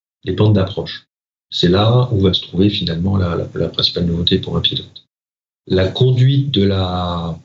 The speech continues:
propulsion hybride ou, ou hydrogène est extrêmement simple puisque celle-ci est complètement automatisée. Donc c'est une monomanette.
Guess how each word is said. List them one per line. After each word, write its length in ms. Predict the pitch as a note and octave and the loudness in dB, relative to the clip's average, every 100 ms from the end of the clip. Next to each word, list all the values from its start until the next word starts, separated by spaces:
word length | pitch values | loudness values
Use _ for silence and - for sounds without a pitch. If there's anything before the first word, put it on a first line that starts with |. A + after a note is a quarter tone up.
| - | -4
propulsion 600 | C3 B2+ A#2 - - A2 | -2 0 -2 -2 0 0
hybride 480 | F#2 G2 G#2+ G#2 F#2+ | 0 0 2 0 0
ou, 480 | F2 F2 F2 E2 C2 | 0 2 2 2 2
ou 200 | C#2+ F2+ | 0 2
hydrogène 600 | F2 E2+ E2+ F2+ A#2 B2+ | 2 2 2 2 4 4
est 240 | B2+ F#2 F2+ | 2 2 0
extrêmement 460 | F#2 - G#2 F#2 | 0 0 2 2
simple 400 | F2+ A#2+ C3 C3 | 0 0 0 0
puisque 580 | - - - - F#2 F2+ | -6 -10 -8 -4 -4 -2
celle-ci 460 | - - F#2+ G#2+ G#2+ | -4 -6 -8 -6 -6
est 80 | F2 | -6
complètement 400 | F#2 F#2+ - G2 | -8 -8 -4 -4
automatisée. 560 | F#2+ F#2 F2+ F#2 - - _ | -2 -2 -2 -2 -4 -10 _
Donc 140 | - E2 | -6 -2
c'est 180 | G2 | -2
une 120 | F#2+ F#2 | 0 2
monomanette. 720 | G#2 A2 F2+ F2 A#2 C3+ | 2 2 2 2 0 0